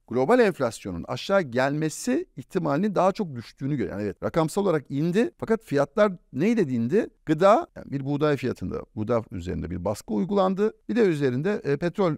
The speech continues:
Brent petrol ve doğalgaz üzerinde yapılan baskılarla, e, ama aslında davranışlar tam da değişmedi. Mesela son geçen, bu haftaki verilere baktığın zaman ev fiyatlarında bir an hemen kıpırdanma oluyor. Orası öncü sinyal olarak aslında geliyor. Diyor ki,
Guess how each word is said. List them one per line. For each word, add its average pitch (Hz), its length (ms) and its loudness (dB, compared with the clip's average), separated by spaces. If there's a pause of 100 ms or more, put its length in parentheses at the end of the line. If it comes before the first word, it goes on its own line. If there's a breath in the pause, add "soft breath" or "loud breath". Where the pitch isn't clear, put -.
Brent 147 300 -2
petrol 139 340 -6
ve 135 200 -4
doğalgaz 123 400 0
üzerinde 101 400 -4
yapılan 139 400 -2
baskılarla, 160 640 -2
e, 120 80 -10 (120)
ama 139 120 -2
aslında 165 220 -6
davranışlar 147 440 -2
tam 147 240 -6
da 156 100 -8
değişmedi. 160 460 -4 (100)
Mesela 147 300 0
son 147 280 0
geçen, 139 300 -4 (140)
bu 156 220 -4
haftaki 110 460 -6
verilere 131 360 2
baktığın 147 300 -2
zaman 165 180 -4
ev 170 140 2
fiyatlarında 110 640 -6
bir 147 80 -4
an 180 100 -4
hemen 403 300 -6
kıpırdanma 214 560 0
oluyor. 120 300 -2 (160)
Orası 233 380 4
öncü 214 220 0
sinyal 202 340 -2
olarak 135 300 -2
aslında 147 260 -4
geliyor. 113 400 0
Diyor 226 160 0
ki, - 220 -10